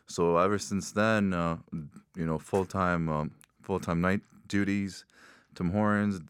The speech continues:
get up in the morning, go to school, um, finish the education, you know, and so I had to find my own ways, my pathway, and then there was a way of, uh, finding a way to be happy as well, which was the gym, and the fitness part came along.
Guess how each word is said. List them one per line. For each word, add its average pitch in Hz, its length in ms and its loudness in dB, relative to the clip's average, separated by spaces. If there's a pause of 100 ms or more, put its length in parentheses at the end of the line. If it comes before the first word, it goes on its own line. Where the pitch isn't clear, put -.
(320)
get 92 160 2
up - 100 -8
in 87 60 -4
the 85 80 0
morning, 92 400 0
go 85 100 -4
to 82 60 -6
school, 104 540 -2 (560)
um, 71 300 -6
finish - 280 -6
the 95 80 -2
education, 95 760 -2
you 78 120 -4
know, 78 300 -4
and 73 400 -6 (260)
so 98 100 2
I 87 60 2
had 101 180 2
to 95 100 -12
find 92 280 0
my 85 80 4
own 87 200 2
ways, 87 220 0
my 80 80 -2
pathway, 82 560 -2
and 85 160 0
then 85 120 2
there 80 180 2
was 80 380 -4 (500)
a 85 120 0
way 82 100 4
of, 78 220 0
uh, 78 160 0 (680)
finding 87 400 -2
a 82 60 0 (100)
way 82 220 2 (300)
to - 60 -14
be 82 140 -2
happy 85 460 0
as 78 100 -6
well, 110 240 2
which 85 200 -4
was 78 140 -10
the 76 80 -12 (100)
gym, 80 280 -2 (180)
and 76 440 -6
the - 40 -6
fitness 85 340 -2 (380)
part - 240 -6
came 80 200 -4
along. 73 300 -6